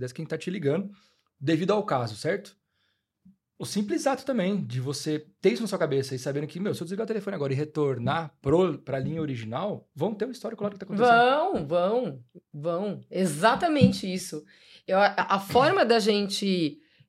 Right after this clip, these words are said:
Speaker 2: é, da gente se proteger de qualquer en-, ataque de engenharia social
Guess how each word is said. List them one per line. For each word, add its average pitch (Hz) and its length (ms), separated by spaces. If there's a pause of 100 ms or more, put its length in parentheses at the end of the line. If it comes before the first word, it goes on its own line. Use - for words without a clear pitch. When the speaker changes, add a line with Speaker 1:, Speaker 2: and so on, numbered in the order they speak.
Speaker 2:
é, 160 220
da 180 180
gente 233 240
se 294 80
proteger 202 680
de 175 100
qualquer 269 500
en-, 196 280
ataque 196 420
de 160 140
engenharia 170 380
social 196 560